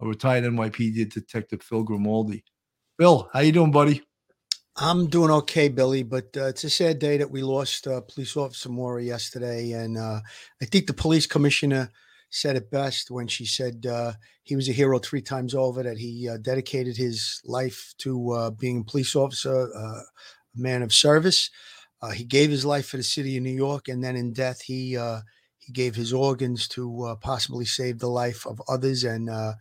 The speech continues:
Speaker 2: what more could you ask for a hu-, from a human being? I mean, uh, that's a triple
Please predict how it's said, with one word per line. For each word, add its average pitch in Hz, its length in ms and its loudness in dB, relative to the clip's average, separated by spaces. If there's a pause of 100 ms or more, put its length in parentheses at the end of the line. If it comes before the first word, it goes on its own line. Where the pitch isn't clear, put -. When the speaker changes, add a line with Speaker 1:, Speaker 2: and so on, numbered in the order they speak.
(680)
Speaker 2:
what 131 160 2
more 160 300 8
could 147 200 -2
you 139 140 6
ask 160 240 6
for 135 220 -2
a 123 40 0
hu-, 139 200 -2 (160)
from 135 320 -6
a 139 40 -2
human 139 360 0
being? 127 400 -4
I 113 60 -8
mean, 120 280 -6
uh, 113 340 -6
that's 131 200 -8
a 113 60 -10
triple 143 540 -4